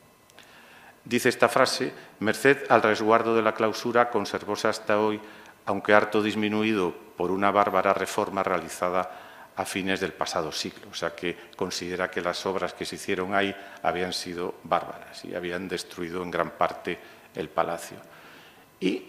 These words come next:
este plano arqueológico de la excavación es muy interesante porque se ve por qué la alberca estaba aquí. Pues porque estaba hecha en relación con una cimentación importante,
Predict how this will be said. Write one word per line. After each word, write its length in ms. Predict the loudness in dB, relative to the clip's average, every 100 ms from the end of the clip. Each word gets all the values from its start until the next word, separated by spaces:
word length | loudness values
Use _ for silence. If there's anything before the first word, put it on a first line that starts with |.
| -2
este 240 | 0 2
plano 260 | 6 6 6
arqueológico 720 | 6 6 6 4 0 2 4
de 80 | 4
la 80 |
excavación 580 | 2 2 0 2 0 0
es 60 | 0
muy 120 | -2
interesante 540 | 0 0 2 0 0
porque 320 | -2 -2 0 -2
se 180 | 0
ve 140 | 0 0
por 340 | 2 0 0
qué 200 | 0 2
la 100 | 4
alberca 420 | 2 2 -2 -2
estaba 340 | -6 0 2 2
aquí. 280 | 0 -8 -12 -16 -20 -16
Pues 140 | -10 -6
porque 280 | -6 -4 -6
estaba 480 | 0 2 6 6 4 0
hecha 440 | -4 -2 -2 -2
en 100 | -2
relación 460 | -2 -2 -2 -2 -2
con 180 | -2 -4
una 160 | -4
cimentación 680 | -6 -6 -6 -4 -4 -4 -6
importante, 680 | -8 -8 -8 -4 -4 -4 -14